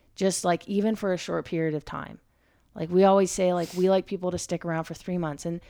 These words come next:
that's not because, like, you're gonna see huge physical changes in three months. That's not because you're not gonna overhaul your whole lifestyle in three months. But that's kinda, like, twelve weeks. Like, that's kinda what you need in order to get a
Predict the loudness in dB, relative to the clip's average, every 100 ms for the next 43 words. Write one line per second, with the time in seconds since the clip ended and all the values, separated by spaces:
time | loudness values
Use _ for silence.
0 | -20 -2 0 2 2 2 2 2 2 0
1 | 2 -2 -2 -2 -2 0 -2 -6 -8 -4
2 | -4 -4 -4 -4 -8 -10 -4 -2 0 0
3 | -4 -6 -8 -6 -8 -10 -14 _ _ _
4 | _ 0 2 0 -2 0 0 0 -2 -2
5 | -2 -2 0 0 0 2 2 0 -2 -2
6 | 0 0 0 0 -2 -2 -6 -6 -4 -4
7 | -6 -12 -20 -16 -6 2 4 4 2 2
8 | 4 4 2 -2 0 4 4 2 0 -2
9 | -4 -2 -2 0 -2 0 0 2 2 0
10 | 0 2 2 0 -4 -18 -16 -2 0 2
11 | 2 2 0 2 2 -2